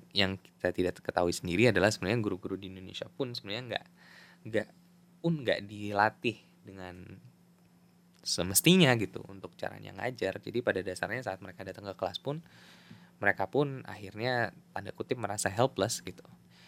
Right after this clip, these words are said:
Ngajar dengan salah kadarnya, dengan ya sebenarnya cuman transfer konten juga gitu. Dan itu menurut gue sangat miris gitu. Dimana akhirnya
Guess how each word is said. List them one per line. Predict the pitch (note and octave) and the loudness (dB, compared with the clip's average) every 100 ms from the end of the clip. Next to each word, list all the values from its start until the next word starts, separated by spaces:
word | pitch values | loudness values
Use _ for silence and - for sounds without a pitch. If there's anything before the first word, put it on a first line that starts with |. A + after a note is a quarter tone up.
| - - | -20 -14
Ngajar | - F2 - G#2 A2+ A#2 | -6 -4 4 4 4 -2
dengan | G#2 F#2+ F2+ F#2 | -8 -6 -6 -4
salah | - - G2 | -2 -2 0
kadarnya, | - F#2+ A2+ A#2 G2+ | 0 4 4 4 0
dengan | G2 G2 F2 - | 0 -2 -4 -14
ya | - F#2+ F2 E2+ | 0 4 4 4
sebenarnya | F2 D#2 D#3 | -2 -6 -6
cuman | A#2+ G#2 | -2 -2
transfer | G#2 F#2+ F#2+ - G2 | -2 -2 0 0 0
konten | - F2+ F#2 F#2 F#2 | 0 0 0 -4 -2
juga | C3+ G#2+ - _ | 0 0 -2 _
gitu. | - | -10
Dan | F2+ F2+ | -8 -2
itu | D3+ | 4
menurut | C#3+ A2+ | 4 6
gue | G#2+ B2 | 6 6
sangat | G#2+ G2+ | 2 -4
miris | F2+ F2+ F#2 | -6 -8 -10
gitu. | - - - - - - | -14 -18 -20 -20 -18 -12
Dimana | - F#2+ G2 | -2 4 6
akhirnya | F#2 F#2+ - A2 E3+ | 4 0 2 6 8